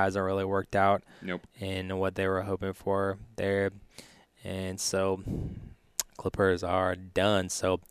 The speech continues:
Speaker 1: these two teams will match up in the next round. It's the Nuggets and the Suns in the semis. So that should be an intriguing series with
Speaker 2: Mm-hmm.
Speaker 1: Booker, Durant going up against, uh, Jokic and company
Speaker 2: Yep.
Speaker 1: there.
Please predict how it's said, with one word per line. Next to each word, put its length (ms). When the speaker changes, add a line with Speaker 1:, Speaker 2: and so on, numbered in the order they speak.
Speaker 1:
these 180
two 100
teams 280
will 160
match 260
up 140
in 100
the 80
next 280
round. 380
It's 120
the 120
Nuggets 380
and 260
the 100
Suns 720
in 80
the 60
semis. 800
So 380
that 140
should 120
be 300
an 160
intriguing 500
series 420
with 220
Speaker 2:
Mm-hmm. 140
Speaker 1:
Booker, 600
Durant 1040
going 200
up 140
against, 640
uh, 160
Jokic 680
and 240
company 600
Speaker 2:
Yep. 200
Speaker 1:
there. 380